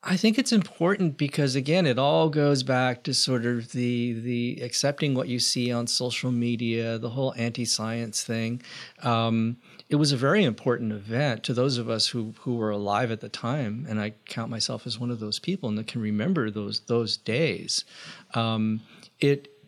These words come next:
one of the great things that Apollo did, and it only lasted for a day, but the day that we landed on the moon and the day that we walked on the moon, the entire planet was united. Everybody forgot all of their petty or major differences,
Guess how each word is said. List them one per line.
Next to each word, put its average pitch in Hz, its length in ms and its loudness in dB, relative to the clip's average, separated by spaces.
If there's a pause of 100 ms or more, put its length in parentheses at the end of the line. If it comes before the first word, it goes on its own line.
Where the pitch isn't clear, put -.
(280)
one 160 300 2
of 196 60 6
the 131 80 2
great 135 260 0
things 131 220 2
that 120 100 -2
Apollo 120 560 0
did, 104 440 -4 (420)
and 147 140 4
it 185 60 4
only 220 180 8
lasted 127 420 2
for 110 180 -2
a 104 80 -2
day, 98 320 -2
but 123 140 -2
the - 80 2
day 160 200 6
that 196 120 4
we 143 120 4
landed 117 340 2
on 107 80 0
the 104 80 0
moon 104 200 0
and 101 120 -2
the 98 60 -4
day 110 180 0
that 131 100 0
we 113 120 -4
walked 95 440 -2
on 110 140 -6
the 113 80 -6
moon, 120 340 -8 (400)
the 131 160 2
entire 127 720 0
planet 113 680 -6
was 101 500 -6
united. 98 560 -10 (760)
Everybody 151 460 4
forgot 117 480 0
all 117 240 0
of 120 200 -4
their 113 260 -2
petty 107 520 -2
or 104 160 -6
major 101 360 -2
differences, 92 800 -6